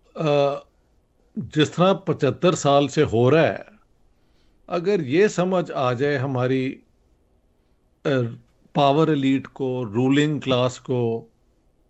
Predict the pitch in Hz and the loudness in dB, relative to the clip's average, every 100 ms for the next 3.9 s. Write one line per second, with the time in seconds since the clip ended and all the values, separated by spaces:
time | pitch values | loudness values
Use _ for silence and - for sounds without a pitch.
0 | _ _ _ _ _ _ 160 151 151 156 | _ _ _ _ _ _ 0 2 2 -2
1 | - _ _ _ _ _ _ _ _ _ | -10 _ _ _ _ _ _ _ _ _
2 | _ _ _ 165 - 240 226 147 123 135 | _ _ _ -2 0 0 2 4 2 0
3 | - _ _ _ _ _ - 175 160 | -8 _ _ _ _ _ -8 -8 -8